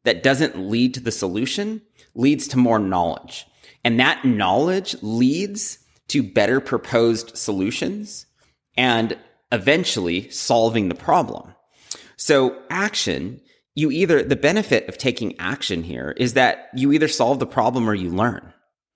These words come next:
And there's no rush, to solve the problem, as long as you're in that mode of acting, you're gonna learn a whole lot. And eventually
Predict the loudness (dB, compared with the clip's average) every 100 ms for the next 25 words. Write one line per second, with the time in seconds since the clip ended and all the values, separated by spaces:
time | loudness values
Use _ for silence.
0 | _ _ _ -2 0 0 -4 _ _ _
1 | _ _ _ 0 2 4 2 2 2 2
2 | 0 -6 -8 -8 -12 _ -6 -4 0 2
3 | 2 0 -2 -4 -2 -2 0 0 2 2
4 | 2 0 2 4 2 0 2 2 0 -6
5 | -8 -6 -4 -2 0 2 2 2 0 0
6 | 0 0 2 2 2 2 0 0 0 0
7 | -2 -2 -2 -2 -6 -10